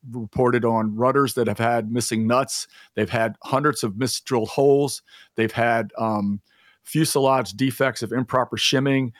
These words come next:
I mean, I could go on and on. Electrical bonding and grounding defects, um, loose pilot rudder pedal cover fasteners. I mean, the truth of the matter is, um, he's expecting, uh, uh, they're expecting people to go to sleep and not pay attention, but people are, we are paying attention.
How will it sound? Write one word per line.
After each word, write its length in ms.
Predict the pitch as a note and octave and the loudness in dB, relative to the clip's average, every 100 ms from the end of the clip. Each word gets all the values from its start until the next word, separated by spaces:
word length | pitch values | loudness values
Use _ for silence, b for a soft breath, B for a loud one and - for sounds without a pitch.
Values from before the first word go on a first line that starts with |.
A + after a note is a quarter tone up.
| b b | b b
I 100 | A2 | -2
mean, 240 | A2+ A#2 A2 | 2 2 2
I 140 | B2+ | 0
could 160 | C3 B2 | 0 0
go 140 | A#2+ | 2
on 160 | B2+ C3 | 2 2
and 80 | B2 | 0
on. 220 | B2 G#2+ | 0 0
Electrical 440 | G#2+ C3 - B2 | 0 0 -2 -6
bonding 380 | A#2+ A#2+ C3 C3 | -2 0 2 0
and 100 | A#2+ | -2
grounding 380 | A2+ B2 C3 B2 | 0 0 0 -2
defects, 600 | C3 A#2+ B2+ B2+ A2 - | -2 -2 0 -2 -4 -10
um, 260 | - G#2 G2+ | -4 -4 -2
loose 280 | A#2 C#3+ - | 0 0 0
pilot 380 | - B2+ C3 A2+ | -2 0 0 0
rudder 340 | B2 C3+ B2+ - - | 0 0 -2 -6 -4
pedal 340 | B2 C3 A#2+ | -2 0 -4
cover 300 | - B2 B2+ | -2 -2 0
fasteners. 600 | - C3+ B2+ C3+ C3 A#2 - B B B B | 0 0 0 -2 -4 -4 -10 B B B B
I 40 | C3 | 0
mean, 180 | C3+ | 2
the 80 | B2+ | 2
truth 280 | A#2+ E3+ F3+ | 2 2 4
of 60 | F3 | 2
the 60 | |
matter 320 | C#3 C3+ B2 A#2 | 2 2 2 2
is, 340 | A2+ A#2+ - _ b b | 0 -2 -6 _ b b
um, 220 | A#2 A#2 | 0 2
he's 280 | A2 D3+ D#3+ | 2 2 2
expecting, 600 | D3 - C3 A#2+ C3 B2+ | 0 -2 -2 0 0 0
uh, 120 | G#2+ B2 A2+ C3+ | 0 -2 -2 -4
uh, 40 | - | -2
they're 220 | B2 C3+ | 0 0
expecting 420 | - - C#3 C#3+ | 0 -2 -2 -4
people 280 | B2+ C#3 B2+ | -2 0 2
to 80 | B2 | 0
go 180 | A#2 C3+ | 2 2
to 60 | |
sleep 320 | C3 - D#3+ G#2+ | 0 0 0 2
and 120 | A2+ | 0
not 160 | A#2+ | 0
pay 140 | - C3 | 0 -2
attention, 500 | A2 D3 - A2 G#2 | 0 -2 -4 -4 -2
but 160 | A2 - _ | -4 -6 _
people 280 | - C#3 C#3 | -4 0 2
are, 140 | A#2+ | 0
we 220 | B2 C#3 | 2 2
are 140 | C#3+ D3 | 2 2
paying 240 | - A2+ | 0 -2
attention. 460 | G#2+ - G#2 - | -2 -4 -4 -4